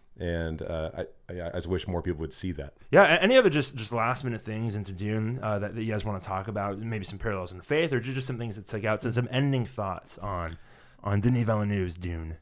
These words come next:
Speaker 1: One thing that really stuck with me was just a kind of a random scene was, uh, was all the prophecies and, uh, that Paul, the main character,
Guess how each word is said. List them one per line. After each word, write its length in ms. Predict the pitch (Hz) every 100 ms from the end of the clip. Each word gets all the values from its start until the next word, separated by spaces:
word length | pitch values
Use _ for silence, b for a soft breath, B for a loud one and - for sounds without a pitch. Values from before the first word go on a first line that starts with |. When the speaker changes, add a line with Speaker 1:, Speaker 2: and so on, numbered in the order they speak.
| - -
Speaker 1:
One 160 | 147
thing 80 | 202
that 80 | 165
really 140 | 117
stuck 260 | 101 113 107
with 100 | 78
me 120 | 90
was 120 | 95
just 180 | 82 -
a 240 | 87 78 76
kind 120 | 104
of 40 | 82
a 20 |
random 360 | 78 85 87 82
scene 380 | - 90 85
was, 300 | 80 76 71 -
uh, 60 |
was 140 | 87 80
all 220 | 95 104
the 360 | 110 98 87 87 _ -
prophecies 600 | - 90 92 92 98 87
and, 220 | 80 69 -
uh, 260 | - 78 78 -
that 320 | 85 78 - - b b -
Paul, 280 | 98 90 90
the 60 |
main 240 | 87 85 78
character, 640 | - 82 82 82 78 76